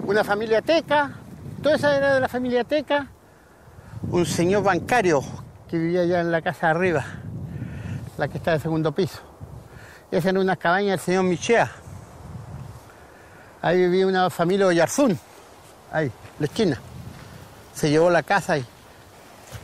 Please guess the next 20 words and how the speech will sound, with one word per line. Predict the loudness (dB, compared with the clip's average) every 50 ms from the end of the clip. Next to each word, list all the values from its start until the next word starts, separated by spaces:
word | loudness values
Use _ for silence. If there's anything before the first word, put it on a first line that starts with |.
| -16 -16 -16 -16 -14 -12 -12 -12 -12 -12 -16 -16 -16 -16 -16 -16 -18 -20 -20 -20 -20 -20 -20 -18 -18 -16
Se | -14 -14 -12 -10 -10 -8 0 2 2 4
llevó | 4 4 6 4
aproximadamente | 4 4 2 -2 -2 0 0 2 2 2 2 2 2 0 -2 -2 -2 -2 -2 -2
unas | 0 0 0 0 0 0 0
cuatrocientas | 0 -2 -2 -2 -4 -4 -2 -2 -2 -2 -2
cincuenta | -4 -2 0 0 0 0 0 -2 -2
casas, | -2 -2 -2 -4 -4
quinientas | -4 -4 -4 -4 -4 -6 -6
casas. | -4 -4 -4 -4 -6 -14 -20 -20 -20 -20 -20 -20 -20 -20 -20 -20 -20 -20 -20 -20 -20 -20 -20 -20 -20 -20 -20 -20 -20 -8 -2
Y, | 0 2 4 4 4 2 0 -2 -6 -4
y | -4 0 2 2
así | 2 2 0 -2 -4
estamos. | -4 -2 0 0 2 2 2 0 0 -2 -8 -16 -20 -16 -14 -12 -12 -12 -12 -16 -16 -18 -18 -16 -16 -18 -18 -20 -20 -20 -20 -20 -20 -20 -20 -18 -14 -14 -14 -14 -8 -4
Esta | -4 -2 0 0 2
es | 2
la | 2
historia | 0 0 0 0 2 2 2 2
del, | 2 2 0 0 -2 -4 -6 -8 -10 -14 -16 -18 -20 -20 -20 -20 -20 -18 -10 -6
del | -2 0 2 4 4 2 2 2 2 0 0 0 -2 -4 -6 -12 -18 -18 -20 -20 -20 -20 -20 -20 -20 -20 -20 -20 -20 -20 -20 -20 -20 -20 -20 -20 -20 -14 -4 -2
el, | -2 -2